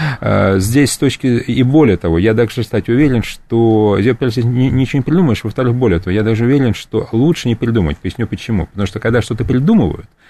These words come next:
это что-то придумывается для того, чтобы какие-то еще деньги с клиента вытащить. Ну, вот вы к этому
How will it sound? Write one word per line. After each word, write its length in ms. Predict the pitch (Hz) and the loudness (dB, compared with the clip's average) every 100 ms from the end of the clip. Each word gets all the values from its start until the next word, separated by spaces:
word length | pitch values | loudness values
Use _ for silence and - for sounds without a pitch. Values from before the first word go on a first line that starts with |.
| - - | -16 -6
это 220 | 110 117 | -2 -2
что-то 300 | - 196 127 | 0 0 0
придумывается 520 | 104 104 151 127 - | 0 0 2 0 -2
для 120 | 98 | -4
того, 180 | 95 123 | 0 0
чтобы 240 | 135 104 | -2 -6
какие-то 300 | 104 92 104 | -6 -6 -4
еще 160 | 98 - | -6 -4
деньги 260 | 110 156 123 | -2 0 0
с 100 | - | -2
клиента 360 | 95 113 127 | -2 0 0
вытащить. 360 | 113 - - - | 0 -2 -8 -4
Ну, 80 | 110 | -2
вот 120 | 104 | -2
вы 160 | 120 117 | -2 -2
к 80 | |
этому 340 | 113 107 101 | -2 -2 -2